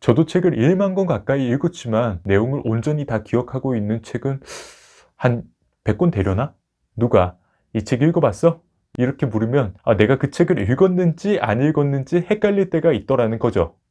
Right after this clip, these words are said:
옛날에 영화 평론가 이동진 씨가 한 이야기인데 책을 무려 일만 권을 넘게 가지고 계신데요. 저도 그러고 싶지만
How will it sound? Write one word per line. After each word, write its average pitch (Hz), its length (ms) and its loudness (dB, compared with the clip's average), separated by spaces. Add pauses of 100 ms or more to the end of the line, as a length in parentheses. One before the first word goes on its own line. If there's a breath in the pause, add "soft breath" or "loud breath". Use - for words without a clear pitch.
(100)
옛날에 117 400 2
영화 104 260 0
평론가 170 520 0
이동진 143 380 -2
씨가 143 280 -2
한 139 240 -4
이야기인데 92 680 0 (220)
책을 180 340 2
무려 107 280 2
일만 185 360 0
권을 170 240 2
넘게 101 320 -2
가지고 120 380 -6
계신데요. 92 540 -4 (220)
저도 - 280 0
그러고 139 240 0
싶지만 104 500 -4